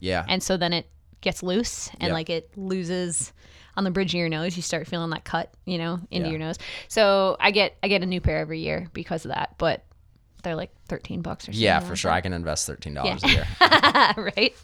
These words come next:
Speaker 1: Yeah.
Speaker 2: Anyway, check. Uh, the reason I'm asking you all these, like, these either or questions is 'cause, uh, people don't think about it. And then when you finally are making the, pr-,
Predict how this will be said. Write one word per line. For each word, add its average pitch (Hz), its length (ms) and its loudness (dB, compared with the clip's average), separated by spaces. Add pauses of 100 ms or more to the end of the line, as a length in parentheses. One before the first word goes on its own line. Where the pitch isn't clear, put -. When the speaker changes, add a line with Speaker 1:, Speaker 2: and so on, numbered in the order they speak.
(100)
Speaker 1:
Yeah. 71 140 -6 (340)
Speaker 2:
Anyway, 151 320 -2 (460)
check. 196 220 -4 (280)
Uh, 262 260 12
the 262 100 4
reason 294 280 4
I'm 262 60 4
asking 233 320 4
you 202 100 2
all 196 140 8
these, 190 280 0
like, 190 160 0
these 170 360 -10 (300)
either 185 260 6
or 180 220 6
questions 175 520 4
is 165 140 -4
'cause, - 500 -4 (200)
uh, 92 100 -6 (160)
people 190 300 -2
don't 170 160 0
think 262 160 0
about 165 200 8
it. 160 80 6
And 185 80 2
then 180 140 4
when 180 140 4
you 170 340 0
finally 185 400 6
are 170 60 4
making 170 280 0
the, 165 80 2
pr-, 165 220 0